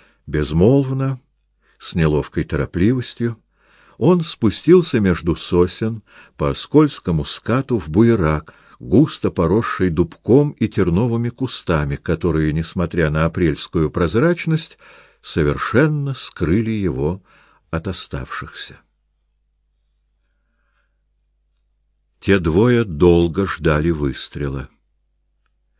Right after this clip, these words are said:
Папирос у них не было, но Рудольф догадался ощупать карман Яшиного макинтоша, там оказалась нераспечатанная коробочка.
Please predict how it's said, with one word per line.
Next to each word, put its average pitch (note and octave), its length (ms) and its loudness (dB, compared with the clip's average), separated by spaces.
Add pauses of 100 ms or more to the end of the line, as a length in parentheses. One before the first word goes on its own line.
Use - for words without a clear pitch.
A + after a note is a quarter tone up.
(920)
Папирос F#2+ 500 2
у E2 60 -2
них C#2 260 -6
не F#2+ 200 2
было, B2+ 340 -4 (1040)
но D#2 160 0
Рудольф F2 420 4
догадался E2 720 0
ощупать D#2+ 520 -2
карман D#2+ 420 0
Яшиного D2+ 680 -2
макинтоша, F#2 760 -4 (440)
там B2 260 0
оказалась F#2+ 720 0
нераспечатанная E2 1120 -2
коробочка. C#2+ 840 -6